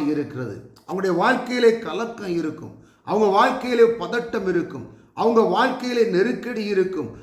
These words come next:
அவங்க வாழ்க்கையிலே சமாதானம் இருக்காது. ஆகவே எனக்கு அன்பானவர்களே, நீங்க ஆண்டவரை ஏற்றுக்கொண்டால் நாம் உத்தமர்களாக, அதாவது நீதிமானாக, அதாவது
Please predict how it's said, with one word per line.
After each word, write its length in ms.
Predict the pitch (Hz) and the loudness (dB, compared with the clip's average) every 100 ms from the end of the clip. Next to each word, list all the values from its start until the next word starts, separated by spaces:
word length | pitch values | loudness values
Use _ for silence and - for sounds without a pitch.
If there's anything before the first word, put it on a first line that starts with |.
| - | -8
அவங்க 260 | 151 220 208 | -2 4 4
வாழ்க்கையிலே 640 | 190 254 - 233 240 254 254 | 4 2 0 -4 -2 -2 -4
சமாதானம் 640 | - 226 302 311 285 254 220 | -6 -4 0 2 2 2 2
இருக்காது. 500 | 185 - 151 117 104 - _ _ _ _ | 0 0 -4 -6 -10 -18 _ _ _ _
ஆகவே 320 | 202 254 220 240 | 4 6 6 6
எனக்கு 340 | 220 240 226 214 | 0 -2 -4 -8
அன்பானவர்களே, 720 | 208 190 180 165 156 160 120 101 - - _ | -6 -4 -2 -2 -4 -6 -8 -12 -18 -20 _
நீங்க 240 | 180 214 208 202 - 196 | -2 2 2 2 -2 2
ஆண்டவரை 520 | 277 294 277 269 262 226 | 4 4 6 6 6 6
ஏற்றுக்கொண்டால் 1040 | 220 220 220 - 190 175 170 143 98 156 - - _ | 4 4 -4 -6 -6 -6 -6 -6 -6 -8 -10 -16 _
நாம் 360 | - 151 135 151 - | -2 0 0 -2 -4
உத்தமர்களாக, 840 | 196 208 202 202 196 170 165 151 127 117 104 | -4 -6 -4 -2 0 0 0 0 -2 -6 -8
அதாவது 440 | - 175 170 170 208 220 - - - | -6 -2 0 4 4 2 -2 -14 -6
நீதிமானாக, 840 | 151 220 214 196 180 170 160 147 131 | -4 -2 -4 0 2 2 0 -2 -4
அதாவது 360 | 143 180 185 | -2 0 0